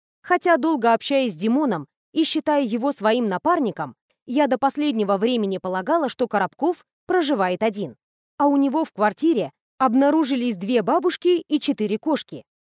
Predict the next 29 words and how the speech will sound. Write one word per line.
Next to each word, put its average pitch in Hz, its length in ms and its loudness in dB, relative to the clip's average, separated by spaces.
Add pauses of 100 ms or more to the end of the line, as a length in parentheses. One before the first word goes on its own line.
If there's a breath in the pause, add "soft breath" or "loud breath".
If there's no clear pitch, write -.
Только 320 320 0
сейчас 349 440 -2
мне 214 200 0
пришло 254 380 -2
в 156 100 -10
голову, 185 480 -4 (280)
что - 200 -6
я 294 160 2
ничего 285 460 -2
не 185 140 -2
знаю 277 380 -2 (280)
и 302 100 0
о 262 120 2
частной 302 460 -2
жизни 202 340 -4
Марты. 220 400 -4 (500)
Новости 294 480 0
о 208 100 2
ней 254 220 0
вычитываю 226 640 -2
из 240 180 -2
жёлтой 196 400 -4
прессы, 269 480 -4 (340)
которая 320 440 0
упоённо 269 600 0
описывает 233 540 -4
наряды 247 440 0
дочери 196 400 -4
олигарха 180 680 -2